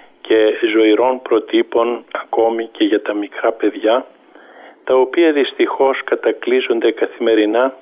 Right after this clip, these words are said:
από παράξενες φιγούρες και μυθικούς ήρωες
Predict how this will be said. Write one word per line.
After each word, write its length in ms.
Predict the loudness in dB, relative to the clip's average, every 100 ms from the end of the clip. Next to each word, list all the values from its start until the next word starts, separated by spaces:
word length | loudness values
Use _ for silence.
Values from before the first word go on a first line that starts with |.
| _ _ -20 -20 -10
από 320 | -4 -2 -2
παράξενες 760 | -2 0 0 -4 -4 -2 -2 0
φιγούρες 640 | -2 0 2 4 2 0 -2
και 140 | -2
μυθικούς 640 | -2 -4 -8 -2 -4 -2 0
ήρωες 500 | 0 2 0 -2